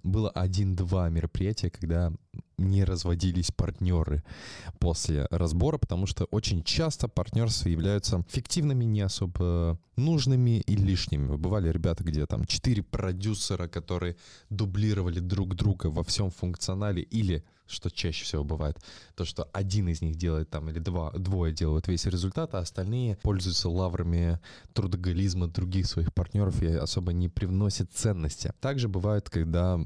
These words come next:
лишние партнёры, когда партнёрство в целом не работает. Ребят, редко бывают партнёрства, которые, э, действительно сильные, потому что девяносто девять процентов партнёрств, которые мы запускаем, м, которые мы начинаем,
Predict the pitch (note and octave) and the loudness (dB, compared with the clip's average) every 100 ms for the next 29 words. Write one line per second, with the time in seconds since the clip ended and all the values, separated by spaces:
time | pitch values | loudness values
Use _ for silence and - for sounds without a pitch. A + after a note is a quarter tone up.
0 | - _ - - D2 G#2+ C3 - B2+ A#2 | -4 _ -18 -6 0 2 2 2 -2 -2
1 | A#2+ - A#2 A2+ A2+ G#2 F2 E2 E2 F2+ | -4 -2 -2 0 -2 -4 -6 -4 -4 -4
2 | A2 G#2 - D#2 - B2 B2 A#2 A#2 A2+ | -2 -2 -2 -2 0 2 4 4 4 4
3 | G#2+ A2 - A#2 A2 - - - - D#2 | 4 2 2 2 2 2 -8 -14 -8 -2
4 | E2+ E2 E2 G2 A2+ - E2 F2 F#2 E2+ | 0 0 0 0 0 -2 -2 0 2 0
5 | D#2+ - F#2 - C3 B2+ - F2 - G2 | 0 -2 -4 0 -2 -2 -4 -4 -2 0
6 | F#2+ E2+ _ - F2 F2 E2+ E2+ E2 E2 | 0 -2 _ -6 0 2 2 2 0 0
7 | F2+ - F#2+ F#2 F2 - A2+ F2 C#2+ D2 | -2 -2 -4 -2 0 2 4 4 2 0
8 | - E2+ - F#2 G2 G#2 A2+ - F#2 F#2+ | -2 -2 -2 -2 0 0 -2 -2 0 0
9 | F2 - F#2+ - G2 E2+ - - - - | 0 -2 -4 -2 -2 -2 -8 -10 -20 -20
10 | - - A2 G2 G#2+ G2 - - - F2 | -20 -4 -2 0 0 2 0 -2 -6 -4
11 | - E2+ F2+ F2 E2 E2 F2+ A2+ - - | -2 2 2 2 0 -2 -2 -2 -2 -2
12 | F#3 F3 D#3+ - - - - - F#2 G2+ | -2 0 -2 -6 -16 -10 -6 -4 -4 -2
13 | F2+ F2+ A2+ - D3+ D#3 D3+ C#3 | 0 2 2 2 2 2 2 -2